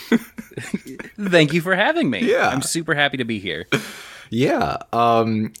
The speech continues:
Speaker 1: I, it turns out that Metabots is good again. I feel so manic with this show, going back and forth in quality, but these are some really good episodes. Like, this actually feels like,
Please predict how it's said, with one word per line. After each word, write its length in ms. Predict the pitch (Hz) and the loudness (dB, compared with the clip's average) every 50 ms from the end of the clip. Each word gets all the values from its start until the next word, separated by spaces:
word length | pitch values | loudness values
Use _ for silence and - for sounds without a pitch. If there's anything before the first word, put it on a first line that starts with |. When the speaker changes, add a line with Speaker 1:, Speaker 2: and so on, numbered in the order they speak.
| - - | -6 -2
Speaker 1:
I, 140 | - 110 135 | 0 2 4
it 180 | 135 139 131 131 | 4 2 2 2
turns 280 | - 156 175 208 220 | 2 2 2 4 4
out 140 | 302 269 269 | 2 4 4
that 100 | - 156 | 4 4
Metabots 420 | 139 131 139 147 151 147 143 - | 6 4 6 6 4 4 2 2
is 120 | 135 123 113 | 0 -2 0
good 240 | 104 117 131 139 131 | 2 4 4 4 4
again. 440 | 107 76 82 80 76 73 69 73 - | 4 2 0 -2 -2 -2 -4 -4 0
I 120 | - 120 117 | 2 2 2
feel 580 | - - 147 151 160 160 151 139 127 113 - _ - 131 | 2 2 2 4 4 6 4 4 2 0 -4 _ -8 -2
so 680 | - - - 139 123 120 120 123 120 120 113 107 90 - _ _ - | 0 2 4 4 6 6 6 6 6 4 4 2 0 -6 _ _ -8
manic 520 | - 120 113 107 101 104 107 107 101 - - | -4 0 2 4 4 6 6 4 4 2 2
with 200 | 104 95 - - | -2 -2 -2 -4
this 140 | - - | -4 -2
show, 680 | - - - - - 110 101 110 95 90 82 85 - _ _ _ _ - | 0 2 4 4 4 4 4 4 4 4 2 0 -2 _ _ _ _ -4
going 320 | 135 139 131 113 113 117 107 | 0 2 4 4 4 4 2
back 320 | - - 104 107 107 - | 2 4 4 4 6 4
and 100 | 120 95 | 2 0
forth 280 | - - 104 101 95 - | 2 2 2 2 4 2
in 80 | 98 | 0
quality, 380 | 85 - 110 104 110 107 95 90 | 2 4 4 6 6 4 4 2
but 140 | 78 80 - | -2 -2 0
these 180 | 131 135 135 | 0 2 4
are 80 | 277 339 | 4 2
some 200 | - - 226 170 | 4 4 4 4
really 180 | 139 139 135 113 | 6 4 4 4
good 120 | 120 110 | 4 4
episodes. 460 | 117 123 107 101 - 101 85 78 - | 4 4 2 2 2 2 0 2 2
Like, 140 | 107 101 - | 0 2 2
this 180 | - 127 127 147 | 2 2 4 4
actually 340 | 127 - - 147 127 113 | 2 2 4 4 4 4
feels 320 | 104 - 117 107 107 104 - | 4 4 4 4 4 4 2
like, 320 | 101 92 85 85 - - | 2 2 2 0 -2 -6